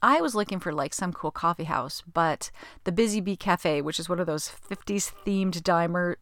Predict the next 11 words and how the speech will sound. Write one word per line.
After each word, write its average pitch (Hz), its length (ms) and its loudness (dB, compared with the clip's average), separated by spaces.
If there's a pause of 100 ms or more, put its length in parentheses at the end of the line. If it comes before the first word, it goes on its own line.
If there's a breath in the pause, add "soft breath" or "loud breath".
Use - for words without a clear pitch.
diners, 185 500 0
won 185 420 2
out 175 220 2
with - 100 -2
the 175 80 -2
kids, 160 460 0
and 156 180 -2
so - 440 -2 (380 loud breath)
we 165 120 -4
all 143 140 2
had, - 340 -4